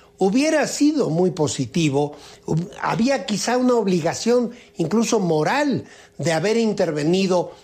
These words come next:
ante las gravísimas violaciones a los derechos humanos en la Alemania nazi. Y eso hubiera quizá evitado toda la Segunda Guerra Mundial. De modo que para mí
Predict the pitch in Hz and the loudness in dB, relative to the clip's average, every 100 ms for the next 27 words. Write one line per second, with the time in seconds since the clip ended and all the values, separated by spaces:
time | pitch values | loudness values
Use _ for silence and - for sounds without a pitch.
0 | - 156 165 165 170 151 156 170 196 233 | -6 -2 0 0 0 0 0 0 0 0
1 | - 190 147 143 139 139 - 175 170 - | 0 0 0 0 0 -2 0 0 0 -4
2 | - - - 147 160 143 147 175 - 170 | -12 -20 -10 -4 -2 0 0 -2 -2 -2
3 | 143 147 160 165 156 - - - 147 147 | 0 0 0 0 -2 -8 -12 -4 -2 0
4 | 147 160 180 175 165 190 262 - - - | 0 0 2 2 2 0 0 -4 -8 -10
5 | - - - - - 151 202 220 247 208 | -16 -20 -20 -12 -4 0 0 0 0 2
6 | 190 208 208 165 - 180 185 160 135 113 | 2 0 -2 -4 -2 0 0 0 -2 -2
7 | 165 180 202 202 - - _ _ - 208 | -2 0 -4 -6 -20 -20 _ _ -2 0
8 | 220 170 120 135 165 165 147 160 170 180 | 0 -2 -4 -2 0 0 0 0 2 2
9 | 190 247 160 113 - - - 202 247 247 | 2 0 -2 -6 -16 -8 -4 0 0 0
10 | 240 208 - 180 202 254 277 - | -2 -2 0 -2 0 0 -2 -6